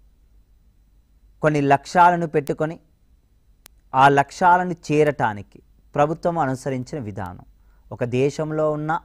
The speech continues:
ఆర్థిక వనరులను అంచనా వేస్తుంది,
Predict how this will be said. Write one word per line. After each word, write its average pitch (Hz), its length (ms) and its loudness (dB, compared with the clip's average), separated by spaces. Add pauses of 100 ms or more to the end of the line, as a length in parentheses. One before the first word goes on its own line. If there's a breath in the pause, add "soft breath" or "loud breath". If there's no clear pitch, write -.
ఆర్థిక 143 440 -2
వనరులను 151 540 -6 (100)
అంచనా 135 420 -4
వేస్తుంది, 131 520 -8